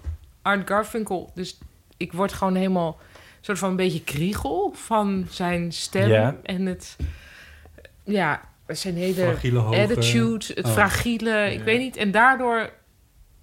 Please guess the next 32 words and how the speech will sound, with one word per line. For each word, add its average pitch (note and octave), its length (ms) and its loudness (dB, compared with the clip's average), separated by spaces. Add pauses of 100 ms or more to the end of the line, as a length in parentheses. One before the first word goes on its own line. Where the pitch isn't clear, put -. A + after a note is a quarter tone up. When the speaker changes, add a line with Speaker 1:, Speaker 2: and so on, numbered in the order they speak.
(100)
Speaker 1:
trekt A3 300 0
het F#3 100 -6
me G3 120 2
ook F3 180 0
weer F#3 140 0
aan. D#3+ 260 2
Speaker 2:
Oh, B2 60 -8 (600)
dus - 20 -20
Speaker 1:
En D#3+ 140 -2
dat C#3+ 100 0
Speaker 2:
eigenlijk A3 200 6
Speaker 1:
met C4+ 140 0
Karma A#3 260 4
Chameleon G3 500 -2
ook B2+ 120 -10
een C3 60 -14
Speaker 2:
zoals C#3 160 0
Speaker 1:
beetje. C#3 60 -2 (100)
Speaker 2:
ik C3+ 60 0
met C3+ 40 -6
Frank B2+ 260 0
Boeien C3+ 300 0
en B2 100 2
horrorfilms. G#2 520 0
Speaker 1:
Misschien. G#3+ 440 2 (1200)
Speaker 2:
Ja. C3 460 2 (1200)
Ik B2 140 2
word C#3+ 140 4
er C3+ 60 2
zeker D#3+ 320 2
kriegel C3+ 420 -4
van. G2 340 0